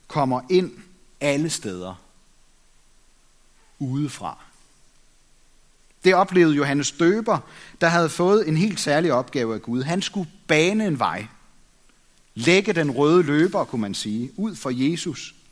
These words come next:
Han var den sidste profet, og Jesus kalder ham med profeten Malakias ord for intet mindre end en engel. Jos-, Johannes havde haft mange følgere, mens han gik rundt i Judæas ørken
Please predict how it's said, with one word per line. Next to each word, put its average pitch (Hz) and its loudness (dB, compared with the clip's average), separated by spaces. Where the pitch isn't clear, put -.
Han 175 0
var 190 2
den 185 -4
sidste 240 0
profet, 170 -4
og 156 0
Jesus 180 -4
kalder 143 -2
ham 131 -2
med 147 -2
profeten 165 -2
Malakias 139 -2
ord 170 -6
for - -8
intet 170 0
mindre 120 -4
end 120 -2
en 113 -6
engel. 117 -6
Jos-, 131 -2
Johannes 156 2
havde 151 0
haft 139 -2
mange 143 0
følgere, 165 0
mens 143 -2
han 131 -6
gik 127 -6
rundt 147 -2
i 127 -6
Judæas 135 0
ørken 131 -2